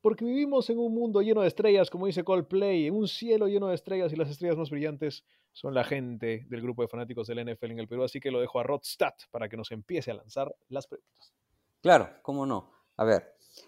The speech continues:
Speaker 2: en las pregun-, la primera pregunta es de Cristian Rodríguez.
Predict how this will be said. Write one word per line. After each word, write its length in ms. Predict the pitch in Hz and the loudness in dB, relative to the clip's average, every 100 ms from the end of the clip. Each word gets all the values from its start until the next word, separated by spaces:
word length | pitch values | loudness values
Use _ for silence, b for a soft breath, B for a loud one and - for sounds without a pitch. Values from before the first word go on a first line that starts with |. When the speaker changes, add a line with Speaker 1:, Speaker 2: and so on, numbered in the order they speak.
| B - | B -4
Speaker 2:
en 140 | 135 | 0
las 180 | 131 123 | 2 0
pregun-, 260 | 135 143 151 | -2 -2 2
la 140 | 135 | 0
primera 260 | - 156 190 | 2 0 2
pregunta 340 | - 147 156 | 2 0 0
es 60 | 160 | -2
de 120 | 120 | -4
Cristian 360 | - 123 - 123 | -4 -6 -4 -2
Rodríguez. 680 | 98 92 98 - - - | 0 0 -4 -6 -14 -20